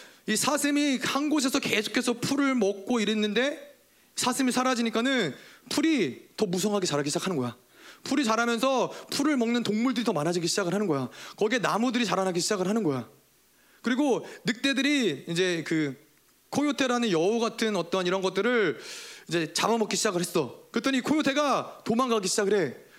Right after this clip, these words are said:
코요테가 도망을 가니까 어떤 일이 벌어지냐면은, 이 수달이라는,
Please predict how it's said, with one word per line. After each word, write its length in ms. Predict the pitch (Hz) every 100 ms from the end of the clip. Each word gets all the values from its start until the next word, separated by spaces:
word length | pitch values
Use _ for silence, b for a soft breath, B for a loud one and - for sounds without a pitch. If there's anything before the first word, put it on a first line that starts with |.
| B B -
코요테가 380 | 302 311 302 294
도망을 440 | 233 240 285 294
가니까 320 | 247 240 247 247
어떤 380 | 196 196 240
일이 120 | 240 214
벌어지냐면은, 800 | 196 202 202 190 233 254 196 143
이 120 | 165
수달이라는, 840 | - 269 311 294 277 247 185 120